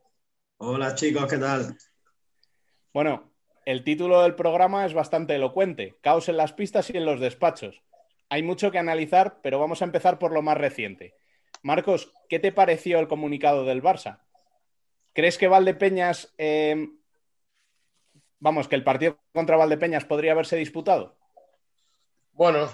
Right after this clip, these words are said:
Speaker 3: el problema de no tener una regulación fija para este tipo de, de, de cosas,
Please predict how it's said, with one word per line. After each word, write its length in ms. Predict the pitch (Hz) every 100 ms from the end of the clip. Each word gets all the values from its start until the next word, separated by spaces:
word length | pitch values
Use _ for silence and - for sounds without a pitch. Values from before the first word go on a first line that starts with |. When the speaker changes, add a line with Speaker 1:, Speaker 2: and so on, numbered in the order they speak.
| -
Speaker 3:
el 140 | 127 123
problema 360 | 131 151 175
de 80 | 175
no 100 | 175
tener 220 | 170 165
una 160 | 170 165
regulación 1400 | 156 151 151 - 160 156 156 151 147 147 143 139 131 127 _
fija 500 | - - 175 151 151
para 200 | 151 143
este 260 | 147 - 147
tipo 340 | 147 139 143
de, 320 | 139 139 139 135
de, 460 | 139 135 135 131 123
de 240 | 131 131
cosas, 640 | - 156 175 175 - -